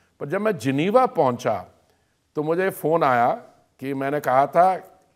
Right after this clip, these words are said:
कि मैं लंदन आऊँगा, मैं नहीं आ पाया, पर मैं जिनेवा आ रहा हूँ। उस समय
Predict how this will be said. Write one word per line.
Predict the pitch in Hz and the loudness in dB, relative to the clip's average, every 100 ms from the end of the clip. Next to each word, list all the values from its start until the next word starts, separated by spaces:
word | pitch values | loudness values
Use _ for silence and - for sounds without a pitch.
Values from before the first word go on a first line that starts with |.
| _ - | _ -10
कि | |
मैं | 135 135 | -6 -2
लंदन | 127 131 151 151 | -2 0 0 0
आऊँगा, | 135 143 156 160 151 | -2 2 2 2 0
मैं | 139 | -2
नहीं | 127 147 | 0 0
आ | 139 | 0
पाया, | 139 147 | 0 -2
पर | 151 | -2
मैं | 143 151 | -4 -4
जिनेवा | 127 135 147 127 | -2 -2 2 2
आ | 107 | 2
रहा | 95 | -4
हूँ। | 90 _ _ _ _ _ - | -14 _ _ _ _ _ -14
उस | 160 | -10
समय | - 185 196 | -8 -4 -4